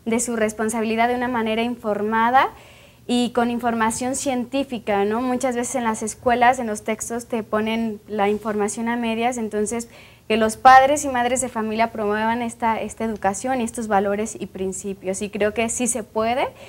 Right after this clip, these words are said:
sumando esfuerzos, todos desde nuestras trincheras podemos lograr disminuir esta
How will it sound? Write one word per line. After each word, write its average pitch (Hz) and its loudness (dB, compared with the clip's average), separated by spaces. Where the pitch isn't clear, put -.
sumando 220 0
esfuerzos, 240 0
todos 226 4
desde 220 -2
nuestras 202 -2
trincheras 208 -2
podemos 202 -2
lograr 190 0
disminuir 196 2
esta 196 -4